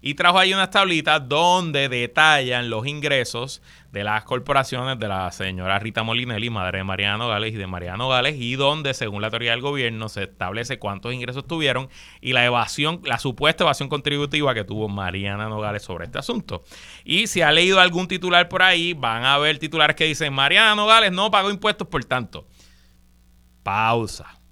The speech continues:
Calma. Eso es lo primero, eso es lo que alega el fei. Segundo, si una corporación tiene ingresos de un millón de dólares, no quiere decir que tiene que pagar impuestos por un millón de dólares, porque, bueno, para eso existen los contables, para eso vienen los ingresos, los gastos, etcétera. O sea que,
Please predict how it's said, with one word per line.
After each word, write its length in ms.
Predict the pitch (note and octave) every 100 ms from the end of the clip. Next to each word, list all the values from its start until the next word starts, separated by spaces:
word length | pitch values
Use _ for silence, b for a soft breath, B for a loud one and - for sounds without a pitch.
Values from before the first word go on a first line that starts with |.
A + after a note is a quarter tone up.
| - - -
Calma. 760 | G#2 A#2+ B2+ A#2+ G2 D#2+ - -
Eso 220 | - F3+
es 40 | F#3
lo 140 | G3
primero, 300 | C#3 C#3+ F#3+
eso 80 | E3+
es 40 |
lo 100 | E3
que 60 | E3
alega 220 | E3 E3+
el 140 | C#3
fei. 420 | - - E2 E2+ - b b b -
Segundo, 800 | - C#3 B2+ D3 D#3 C3+ A2+ G#2
si 100 | B2+
una 140 | D3+
corporación 460 | F#3 F#3 F3 F#3 F3
tiene 180 | E3
ingresos 460 | E3+ D#3+ D#3+ E3 C3+
de 100 | B2+
un 160 | B2+ D3
millón 260 | D3+ D3+
de 100 | D3
dólares, 360 | C#3+ D3+ C3 B2
no 180 | A#2 A#2
quiere 200 | C#3 C#3+
decir 220 | C#3+ D3
que 100 | B2+
tiene 160 | B2+
que 40 | C3
pagar 220 | C3 C3
impuestos 320 | A#2+ C3 B2+
por 140 | A2 A2
un 80 |
millón 240 | A#2 A2+ G#2
de 80 | G#2+
dólares, 340 | F3+ D#3 G#2 -
porque, 260 | F#2+ F2
bueno, 260 | E2 C3+ A#2+
para 120 | F2
eso 80 | G2
existen 280 | A2+ G#2+ A#2+
los 100 | B2+
contables, 440 | C3 - B2+ C3
para 140 | -
eso 120 | G2 G#2
vienen 220 | A2+ A2+
los 140 | G2+
ingresos, 340 | G#2+ G#2+ - G#2+
los 140 | G2
gastos, 340 | A2 G#2+ G2+ B B B
etcétera. 380 | - - D3+ A2+
O 20 |
sea 100 | G#2+
que, 140 | G#2+